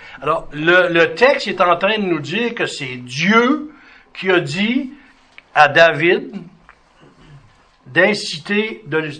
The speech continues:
de l'inciter à, à prendre le dénombrement. Et on sait que ce, Dieu n'a pas approuvé le fait que David fasse le dénombrement, il envoie son général pour que son général il fasse le tour d'Israël, parce qu'il voulait savoir combien il y avait d'hommes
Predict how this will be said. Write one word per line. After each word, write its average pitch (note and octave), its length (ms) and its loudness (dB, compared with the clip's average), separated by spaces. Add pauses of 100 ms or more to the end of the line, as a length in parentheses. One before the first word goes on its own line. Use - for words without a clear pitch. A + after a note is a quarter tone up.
de D#3 100 -8
l'inciter D#3 300 -10
à, C3+ 400 -8
à B2+ 60 -16
prendre D#3+ 360 -10
le B2+ 60 -10
dénombrement. B2 560 -12 (800)
Et F3 140 2
on C#3+ 180 -2
sait B3 320 -6
que D#3+ 160 -8
ce, - 200 -16
Dieu B2+ 320 -6
n'a F3+ 160 0
pas G#3 180 0
approuvé D#3+ 580 -4
le F3 160 0
fait A3+ 400 0 (440)
que D3 120 -8
David D#3+ 840 0 (520)
fasse A3+ 360 2
le F3+ 120 2
dénombrement, D3+ 600 -2
il G3 140 0
envoie D#3 260 2
son E3+ 180 -6
général D#3+ 520 2
pour - 120 -20
que - 60 -20
son D3 140 -6
général D3+ 400 -4
il D3 40 -10
fasse D3 240 -8
le B2 100 -12
tour E3 240 -10
d'Israël, C3+ 560 -6 (600)
parce G3+ 100 -6
qu'il C4 140 -2
voulait B3+ 180 4
savoir B3+ 320 0
combien A#3 240 0
il A3+ 60 -4
y A3 40 -4
avait F#3 180 0
d'hommes F3 520 0